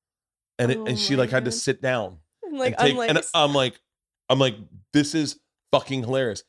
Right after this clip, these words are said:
Speaker 1: She got down to her panties and her bra and was like, "I can't do this. This is not, I'm done. I'm done." And we were laughing so hard. We were laughing so fucking hard.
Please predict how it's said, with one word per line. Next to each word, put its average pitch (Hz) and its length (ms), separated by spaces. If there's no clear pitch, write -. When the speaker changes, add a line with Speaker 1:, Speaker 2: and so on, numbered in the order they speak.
Speaker 1:
She - 300
got 160 300
down 117 500
to 123 140
her 110 140
panties 135 580
and 123 140
her 120 80
bra 113 300
and 104 80
was 98 100
like, 107 200
"I 131 100
can't 135 300
do 92 120
this. 78 300
This 127 200
is 113 160
not, 101 300
I'm 117 140
done. 85 300
I'm 113 120
done." 90 380
And 131 180
we 139 100
were 135 140
laughing 127 540
so 135 320
hard. 101 420
We 123 60
were 135 80
laughing 135 320
so 131 300
fucking 135 380
hard. 110 320